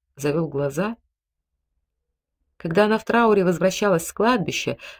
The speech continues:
был милый весенний день. Кое-где плыли в мягком парижском небе весенние облачка,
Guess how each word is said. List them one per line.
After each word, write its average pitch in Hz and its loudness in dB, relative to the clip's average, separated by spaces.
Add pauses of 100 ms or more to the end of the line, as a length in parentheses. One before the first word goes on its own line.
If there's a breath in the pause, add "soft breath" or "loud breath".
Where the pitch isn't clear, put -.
был 220 6
милый 277 2
весенний 226 2
день. 147 0 (120)
Кое-где 220 4
плыли 220 4
в 185 0
мягком 185 0
парижском 175 0
небе 165 2
весенние 160 0
облачка, 135 -4